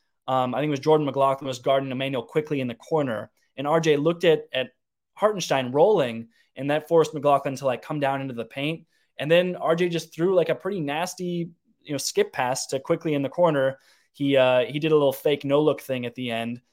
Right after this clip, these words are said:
and it resulted in not an assist, but, uh, McLaughlin had to run out, and he fouled Quickley on the three.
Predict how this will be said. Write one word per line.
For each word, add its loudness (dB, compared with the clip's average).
and -4
it -8
resulted 2
in -4
not 0
an -6
assist, 0
but, 0
uh, 2
McLaughlin 2
had 2
to -4
run 4
out, 4
and -8
he -6
fouled 2
Quickley -4
on -4
the -6
three. -6